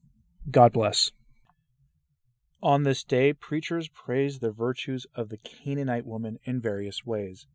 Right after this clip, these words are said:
For myself, I will treat of faith, showing you what it is. I will attempt to show the relationship between what I have to say to you with what occurred in the gospel between our Lord and the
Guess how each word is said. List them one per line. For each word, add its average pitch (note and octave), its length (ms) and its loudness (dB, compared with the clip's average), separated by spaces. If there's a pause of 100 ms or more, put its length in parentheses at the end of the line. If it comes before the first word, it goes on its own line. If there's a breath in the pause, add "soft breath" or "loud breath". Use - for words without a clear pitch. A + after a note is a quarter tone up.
(480)
For D#3+ 100 2
myself, E3+ 600 4
I C3+ 60 -2
will C3 100 -2
treat C#3+ 400 -4
of A2+ 140 -8
faith, - 460 -2 (120)
showing E3+ 460 -2
you D#3+ 100 -2
what C#3 180 2
it B2+ 120 2
is. G2+ 320 -8 (500 soft breath)
I C3+ 80 -2
will C3+ 160 6
attempt C3+ 400 -4
to C#3 80 -2
show B2 300 0
the C3 80 0
relationship B2 720 -2
between A2 500 -8
what B2 220 0
I E3 80 4
have D#3+ 300 -4
to B2+ 120 -6
say F#3+ 440 -4
to - 120 -10
you G2+ 300 -10 (440 soft breath)
with C3 220 -2
what C3+ 240 2 (400)
occurred C3 400 -2
in A2+ 60 -4
the A2+ 80 -4
gospel C#3 480 0
between A#2+ 340 -6
our G#2 160 -2
Lord A2+ 380 0
and G#2+ 80 -10
the G#2 60 -14